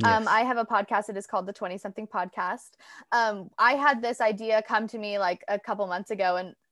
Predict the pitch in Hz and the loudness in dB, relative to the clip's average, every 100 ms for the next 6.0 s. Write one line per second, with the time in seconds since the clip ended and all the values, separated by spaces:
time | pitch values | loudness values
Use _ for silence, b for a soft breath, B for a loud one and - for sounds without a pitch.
0 | - 196 220 220 233 262 226 196 214 240 | -14 -2 4 4 4 -2 -2 -4 -6 -4
1 | 233 - 220 208 - 226 214 214 - 208 | -6 -6 -4 -4 -4 -2 0 0 4 2
2 | 208 208 196 165 180 196 220 214 202 180 | 2 -4 -2 -4 -4 2 2 2 -2 0
3 | 180 _ _ - 240 226 226 208 202 196 | 0 _ _ -4 0 0 0 -2 -2 -4
4 | 196 190 196 208 196 - 220 202 214 214 | -6 -6 -4 0 0 0 -8 0 0 -2
5 | 269 214 202 185 202 196 196 196 196 196 | -6 -2 -2 -2 -4 0 2 2 0 -2